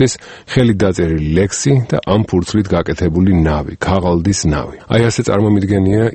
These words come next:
ირაკლი ჩარკვიანის მემორიალი, ქაღალდის ნავი მწვანე მინდორზე. მწვანესაც თავისი სიმბოლური დატვირთვა აქვს“, დააყოლებს კომენტატორი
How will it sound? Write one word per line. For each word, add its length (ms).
ირაკლი 440
ჩარკვიანის 540
მემორიალი, 560
ქაღალდის 580
ნავი 280
მწვანე 360
მინდორზე. 520
მწვანესაც 560
თავისი 300
სიმბოლური 460
დატვირთვა 600
აქვს“, 200
დააყოლებს 600
კომენტატორი 720